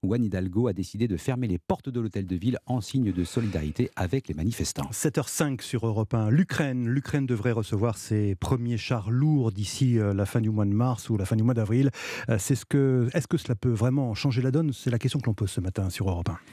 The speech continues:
Speaker 1: Les experts estiment qu'il en faudra bien plus que la centaine de blindés envisagés. On apprend que le Canada va fournir quatre Abrams supplémentaires. Au-delà du nombre requis, il y a la gestion de ce matériel de pointe. Un blindé de soixante tonnes,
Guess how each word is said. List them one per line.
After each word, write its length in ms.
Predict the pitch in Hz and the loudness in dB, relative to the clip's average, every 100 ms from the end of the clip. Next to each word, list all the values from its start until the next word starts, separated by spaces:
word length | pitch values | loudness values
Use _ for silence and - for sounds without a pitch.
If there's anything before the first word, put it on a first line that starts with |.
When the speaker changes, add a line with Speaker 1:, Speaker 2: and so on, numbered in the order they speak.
| - | -2
Speaker 1:
Les 180 | 98 92 | 0 0
experts 300 | 92 - 123 | -2 -2 -2
estiment 280 | 82 110 95 | -2 -4 -2
qu'il 140 | 104 | -2
en 60 | 98 | -2
faudra 320 | - 87 92 | -2 -2 -2
bien 220 | 87 110 | 0 -2
plus 240 | - 120 - | 0 -2 -2
que 80 | |
la 120 | 92 87 | -2 -2
centaine 480 | - 110 143 123 | -2 -2 0 0
de 120 | 92 95 | 0 -2
blindés 340 | 101 104 110 | 0 0 0
envisagés. 540 | 98 98 95 101 139 - | 0 0 2 2 0 0
On 180 | 175 190 | 0 2
apprend 580 | 156 - 139 139 123 95 | 0 -2 -2 -2 -2 -4
que 100 | - | -2
le 80 | 104 | 0
Canada 340 | 104 101 98 | 0 0 0
va 140 | 90 87 | 0 -2
fournir 420 | - 92 95 - | 0 0 0 0
quatre 220 | 185 - | -2 -2
Abrams 320 | 131 107 113 | -2 -2 -4
supplémentaires. 800 | 98 95 92 87 98 110 151 170 - - - - | -2 -4 -2 0 0 2 0 0 -4 -14 -20 0
Au-delà 380 | 143 127 127 135 | 0 2 2 0
du 120 | 98 | 0
nombre 240 | 110 95 95 | 0 2 2
requis, 380 | 95 - 135 - - - - | 0 0 -2 -2 -12 -4 2
il 180 | 120 | 4
y 140 | 127 170 | 4 2
a 40 | |
la 140 | 127 98 | 2 0
gestion 540 | 92 175 - 214 170 | 2 0 -2 0 0
de 100 | 107 | 0
ce 140 | - | 0
matériel 440 | 101 92 104 123 87 | 0 0 0 0 0
de 100 | 85 | -2
pointe. 360 | - 120 147 - | 0 0 0 -2
Un 140 | 110 110 | -2 0
blindé 380 | 104 113 113 104 | 2 2 2 0
de 100 | 85 | 0
soixante 480 | - 117 107 98 | -2 -2 -2 -2
tonnes, 220 | - 139 | 0 -2